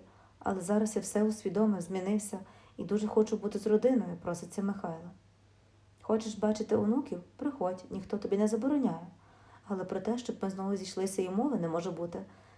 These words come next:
твердо відповіла я, викликала таксі і поїхала додому.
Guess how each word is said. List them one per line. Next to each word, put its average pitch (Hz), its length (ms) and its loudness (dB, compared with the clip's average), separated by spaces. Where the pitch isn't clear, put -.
твердо 214 320 2
відповіла 175 460 0
я, 220 240 -2
викликала 185 480 -2
таксі 175 360 -2
і 247 80 0
поїхала 180 440 -2
додому. 214 360 0